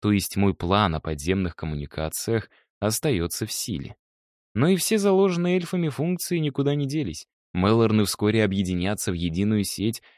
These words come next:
и установят прямую связь с управляющим артефактом. Вот только и геморроя на наши головы заметно прибавится. Дело в том, что молодой Мелорн —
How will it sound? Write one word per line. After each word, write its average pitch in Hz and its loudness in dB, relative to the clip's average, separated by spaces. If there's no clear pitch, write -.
и 104 -2
установят 104 0
прямую 107 0
связь 104 -2
с - -6
управляющим 85 -2
артефактом. 85 -4
Вот 92 -2
только 180 2
и 180 6
геморроя 165 4
на 165 2
наши 131 0
головы 98 2
заметно 90 0
прибавится. 78 -2
Дело 95 4
в - -6
том, 101 2
что 90 -2
молодой 87 2
Мелорн — 95 2